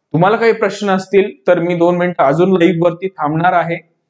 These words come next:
तुम्हाला काही प्रश्न असतील तर तुम्ही ह्याच्यावरती comment section मध्ये विचारा मला. जर का प्रश्न नसतील तर अजूनही मला तुम्ही सांगितलेलं नाहीये की तुम्हाला इंग्लिशचा किंवा कुठला topic पाहिजे आहे,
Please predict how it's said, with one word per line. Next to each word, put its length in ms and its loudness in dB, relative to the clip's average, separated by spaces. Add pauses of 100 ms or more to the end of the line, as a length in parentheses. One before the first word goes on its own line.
(200)
तुम्हाला 260 2
काही 160 0
प्रश्न 320 -4
असतील 400 0
तर 100 2
तुम्ही 320 -2
ह्याच्यावरती 500 0
comment 440 -2
section 420 -4
मध्ये 220 0
विचारा 400 0
मला. 260 -2 (580)
जर 180 2
का 140 -2
प्रश्न 380 -2
नसतील 840 0 (120)
तर 180 0
अजूनही 460 2
मला 220 2
तुम्ही 260 -2
सांगितलेलं 640 0
नाहीये 280 -2
की 120 2
तुम्हाला 360 0
इंग्लिशचा 680 0
किंवा 300 0
कुठला 380 -4
topic 500 -4
पाहिजे 300 0
आहे, 440 -2